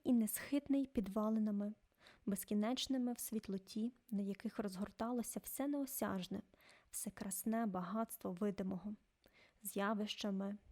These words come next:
відбудованими в твердому законі. А тепер зрушився весь,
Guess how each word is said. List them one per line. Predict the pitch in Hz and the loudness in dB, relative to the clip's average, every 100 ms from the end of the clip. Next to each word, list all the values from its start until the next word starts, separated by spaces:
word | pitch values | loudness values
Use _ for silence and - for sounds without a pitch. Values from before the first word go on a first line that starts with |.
| - - | -10 -6
відбудованими | 185 208 196 202 202 196 196 | -2 0 2 2 2 0 -2
в | - | -6
твердому | - 202 180 190 190 | -6 -4 0 2 2
законі. | 185 196 - 190 - - - - _ _ _ _ _ - _ _ _ - | 2 -2 0 0 0 -6 -12 -20 _ _ _ _ _ -20 _ _ _ -6
А | 202 | -2
тепер | 220 - 285 277 | -2 0 2 2
зрушився | 208 208 - 202 - | 0 -2 -2 -2 -2
весь, | 196 185 185 - - | 0 0 -2 -6 -10